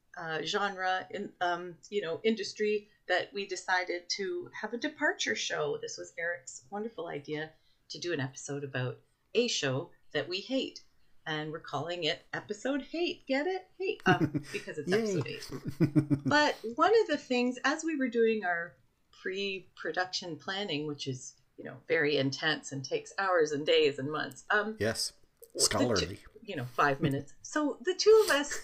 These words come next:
Speaker 2: <laughs>
Speaker 1: realized that hate's a really strong word for how we feel about any T V show. Like, and maybe while we're talking, we'll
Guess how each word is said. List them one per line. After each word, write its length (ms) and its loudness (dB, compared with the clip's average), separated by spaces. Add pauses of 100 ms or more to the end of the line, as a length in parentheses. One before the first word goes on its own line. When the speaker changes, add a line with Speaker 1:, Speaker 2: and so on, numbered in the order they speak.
Speaker 2:
<laughs> 80 -6
Speaker 1:
realized 760 4 (720)
that 280 2 (640)
hate's 300 0
a 80 2
really 480 6
strong 500 -2
word 300 2
for 180 -4
how 200 -4
we 140 -6
feel 280 -6
about 300 -2 (680)
any 340 2
T 260 -6
V 160 -6
show. 180 -2
Like, 320 -4 (560)
and 180 6
maybe 340 6
while 280 4
we're 100 0
talking, 640 -4
we'll 220 0